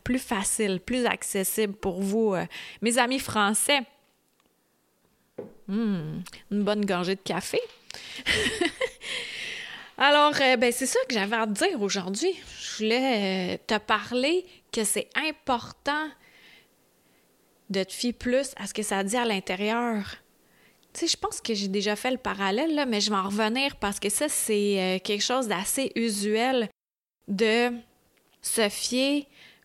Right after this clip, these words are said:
au visuel d'une personne plus qu'à son intérieur.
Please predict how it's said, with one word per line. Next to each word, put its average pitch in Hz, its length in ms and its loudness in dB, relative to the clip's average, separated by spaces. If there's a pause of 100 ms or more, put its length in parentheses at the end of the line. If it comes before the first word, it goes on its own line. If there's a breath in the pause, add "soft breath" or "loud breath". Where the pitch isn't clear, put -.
(120)
au 233 180 4
visuel 226 640 2
d'une 196 240 0
personne 208 720 0 (1900)
plus 320 640 2 (400)
qu'à 233 160 0
son 220 240 0
intérieur. 214 1000 0